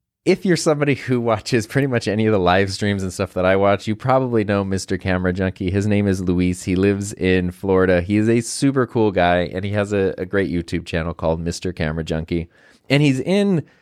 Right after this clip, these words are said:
somehow basically every live stream that happens. <laughs> He's just always, like, everywhere, and he's huge in the, the, uh, the Ecamm Facebook group as well. And Luis has just been,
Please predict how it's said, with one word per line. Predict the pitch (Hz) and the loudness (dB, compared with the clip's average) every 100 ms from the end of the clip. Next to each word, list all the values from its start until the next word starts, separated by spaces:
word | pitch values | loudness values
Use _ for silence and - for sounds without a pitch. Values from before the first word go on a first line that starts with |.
| _ | _
somehow | - 247 285 202 180 139 - | -4 -2 0 2 2 0 -2
basically | 127 151 156 117 113 92 | -2 0 -2 -4 0 0
every | 101 110 | 2 0
live | 90 87 95 | 0 2 0
stream | - 95 90 | -4 -4 -2
that | 82 | -2
happens. | 85 85 80 76 85 95 - 160 | -4 -4 -4 -6 -6 -8 -6 -6
<laughs> | - 139 - | -2 -4 -2
He's | 120 | -2
just | 127 - | -4 -4
always, | 110 - 120 110 - | -2 2 2 2 2
like, | 110 92 - | 2 2 0
everywhere, | 101 95 98 | 0 2 2
and | 95 | 2
he's | 85 - | 0 -4
huge | - 165 143 | 0 0 2
in | 135 | 2
the, | 113 98 - _ _ _ _ | 2 2 -2 _ _ _ _
the, | - 90 85 | -2 2 2
uh, | 78 73 | 0 -2
the | 90 | -4
Ecamm | - 120 117 120 110 | 0 -2 0 0 0
Facebook | - 104 - 110 - | 0 -2 -2 -4 -4
group | 101 95 | -2 -2
as | 92 92 | -4 -2
well. | 95 95 92 - _ _ _ _ - | 2 4 2 -2 _ _ _ _ 0
And | 107 104 98 - _ _ _ _ _ _ - | 2 2 0 -6 _ _ _ _ _ _ -6
Luis | 117 156 247 | 0 2 2
has | 202 139 | 0 -2
just | 107 - | -4 -2
been, | 101 85 85 | -2 -2 -8